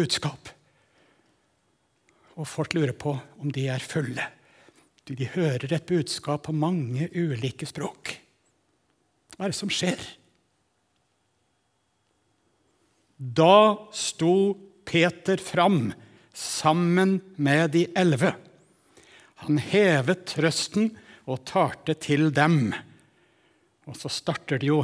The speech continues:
en, en brukbar, lang tale av Peter. Han skal forklare hva som skjer nå. Nå skjer oppfyllelsen av profeten Joel.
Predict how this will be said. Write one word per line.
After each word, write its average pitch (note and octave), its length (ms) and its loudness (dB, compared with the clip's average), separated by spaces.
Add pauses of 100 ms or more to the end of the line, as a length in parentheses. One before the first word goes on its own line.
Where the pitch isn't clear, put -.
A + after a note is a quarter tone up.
en, D3 220 0 (920)
en B2+ 160 -6
brukbar, D3+ 560 -4
lang C3+ 320 0
tale D3 460 0 (500)
av B2+ 400 -4
Peter. - 400 -10 (1500)
Han C#3 80 -8
skal F#3+ 160 -6
forklare F3+ 400 0
hva D#3 80 -2
som F#3 160 -2
skjer F3 240 2
nå. F3 140 2 (920)
Nå C3+ 220 -2 (100)
skjer F3 300 0 (180)
oppfyllelsen D3+ 800 -2
av C#3 240 -2
profeten - 540 -8 (180)
Joel. C#3 460 0